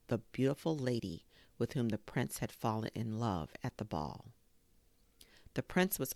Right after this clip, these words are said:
overjoyed to find her again, and they were married at once with such pomp and circumstance amid great rejoicings. As for the wicked sisters,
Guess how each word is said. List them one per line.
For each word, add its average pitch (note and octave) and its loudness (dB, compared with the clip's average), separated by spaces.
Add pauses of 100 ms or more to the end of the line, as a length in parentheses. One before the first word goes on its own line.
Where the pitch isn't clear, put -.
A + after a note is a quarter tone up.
overjoyed E3 6
to C#3+ -2
find A2 -2
her G#2 0
again, F#2 -2
and F#2+ -2
they B2 4
were A#2 2
married C3+ 4
at A#2 0
once A#2 0
with B2 -2
such - 0 (100)
pomp - -2 (500)
and B2+ 4
circumstance - 0 (340)
amid C3+ 6
great C3 4 (300)
rejoicings. A2 0 (1200)
As C3+ 4
for B2+ 2
the A#2+ -2
wicked F#3 0
sisters, - -2